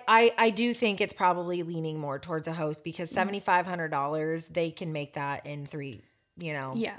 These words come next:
Speaker 1: two or
Speaker 2: for
Speaker 1: three
Speaker 2: sure.
Speaker 1: days.
Speaker 2: That one's very
Speaker 1: Easy.
Speaker 2: mm-hmm.
Speaker 1: So Sabina would also receive an anonymous letter in the mail in her,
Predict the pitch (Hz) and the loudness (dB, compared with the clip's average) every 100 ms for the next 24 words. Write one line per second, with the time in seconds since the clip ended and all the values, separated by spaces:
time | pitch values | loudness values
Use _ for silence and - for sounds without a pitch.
0 | - 180 151 233 156 156 147 127 110 156 | -10 -4 -2 0 0 -2 -2 -4 -8 -8
1 | 214 214 208 202 175 165 151 226 202 160 | -8 -6 -10 -8 -8 -6 -8 -8 -12 -14
2 | - 220 208 - - _ _ - - 160 | -12 -12 -12 -18 -20 _ _ -14 -8 -6
3 | 135 135 165 _ _ - - _ _ _ | -6 -10 -12 _ _ -20 -20 _ _ _
4 | _ _ _ _ _ _ _ _ _ _ | _ _ _ _ _ _ _ _ _ _
5 | _ _ _ _ _ _ _ _ _ _ | _ _ _ _ _ _ _ _ _ _
6 | _ _ _ _ _ _ _ _ - - | _ _ _ _ _ _ _ _ -6 2
7 | 262 254 254 277 302 233 247 226 214 196 | 2 4 2 4 4 4 4 6 4 2
8 | - 185 185 208 196 190 185 170 165 160 | 2 0 0 -2 -4 -4 -8 -6 -4 -4
9 | 151 156 165 165 151 139 151 151 151 147 | -4 -6 -8 -8 -10 -8 -8 -8 -10 -8
10 | 143 143 143 147 151 151 156 | -6 -6 -6 -8 -8 -8 -10